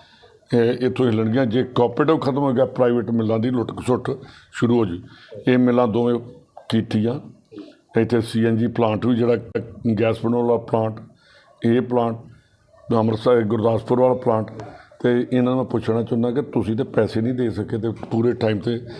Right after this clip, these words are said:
ਚੱਲੀਆਂ ਨਹੀਂ, ਉਹਦੀ ਵੀ ਇਨਕੁਆਇਰੀ ਕਰਵਾਈ ਜਾਏਗੀ ਕਿ ਕਿੱਥੇ ਪੈਸੇ ਰੁਕੇ। ਮੈਂ ਟੋਟਲ ਇਹਨਾਂ ਮਿੱਲਾਂ ਦਾ ਪੈਸਾ ਬੈਂਕ 'ਚ ਜਮ੍ਹਾਂ ਕਰਵਾ ਗਿਆ ਸੀ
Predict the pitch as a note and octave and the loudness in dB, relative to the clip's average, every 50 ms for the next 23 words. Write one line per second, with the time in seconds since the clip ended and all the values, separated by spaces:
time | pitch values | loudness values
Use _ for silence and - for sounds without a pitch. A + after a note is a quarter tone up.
0 | - - - - - - B2+ A#2+ A2+ A2+ G#2+ A#2 A#2 A2+ A2 G#2 G2+ A2+ G#2+ A#2 | -16 -16 -18 -16 -4 0 2 2 2 2 2 0 0 0 0 -2 -4 -6 -10 -16
1 | - - - - B2 A#2+ A#2 C#3 C3+ C3 B2 A2+ G#2+ - A#2 A2 A2+ G#2+ - B2 | -18 -10 -4 0 0 2 2 2 2 2 2 0 0 0 0 0 0 0 -2 0
2 | A2+ A2+ A2 A2 F#2+ G#2 A#2 A2 A2 B2 A#2+ - - - - - - - C#3+ C#3 | 0 0 0 0 0 -2 -2 -2 -2 -4 -6 -8 -12 -10 -6 -6 -2 0 0 0
3 | A2 C#3 C#3 A#2+ G2+ A2+ B2 A#2 A2 A2 C3+ C#3+ C#3+ C#3+ - - - - - - | 2 2 0 0 2 0 0 0 0 -2 -4 -4 -6 -8 -16 -18 -20 -20 -10 -4
4 | - C3+ C#3 D3+ D#3 D3+ - - E3+ E3+ F3 E3+ F3+ E3+ C#3 G2+ - - - - | 0 2 4 4 2 0 0 2 4 4 4 4 4 2 2 0 -4 -10 -18 -20
5 | - - - - - - _ - C3+ C3 C#3 C#3+ D3 C#3+ C3+ B2+ A#2 A#2 A#2 A#2 | -20 -20 -20 -20 -20 -12 _ -2 0 2 2 4 4 4 4 2 2 2 2 2
6 | A#2 A#2 A#2 B2 A#2 A#2 - A#2 A2+ G#2+ - B2+ A#2 G#2+ F#2 G#2 G#2+ G2+ - - | 2 2 2 2 2 2 2 2 2 2 2 0 0 0 0 -2 -4 -4 -4 -4
7 | G#2+ G#2+ A2+ F#2+ G#2+ G#2 A2+ A#2+ A2+ - G#2+ G#2+ G#2+ G2+ F2+ F2 F#2 - - | -2 -2 -2 0 0 -2 -2 -2 -4 -4 -4 -2 -2 -2 -4 -4 -6 -8 -8